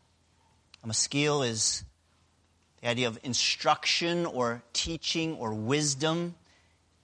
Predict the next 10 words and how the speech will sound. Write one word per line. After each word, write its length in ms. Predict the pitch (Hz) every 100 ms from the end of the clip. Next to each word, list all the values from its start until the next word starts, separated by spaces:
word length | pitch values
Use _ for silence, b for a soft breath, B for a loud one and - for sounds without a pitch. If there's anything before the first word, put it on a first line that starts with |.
| _ _ -
David 240 | - 143 156
had 100 | 139
learned 300 | 143 160 160
some 320 | 156 135 123 -
profitable 640 | - 165 160 - 156 143
lessons 540 | 135 160 165 165 160 -
through 220 | 147 143
his 420 | 131 160 151 143 B B
difficult 460 | 156 147 143 143 127
experiences, 960 | 117 - 160 170 170 - 165 165 160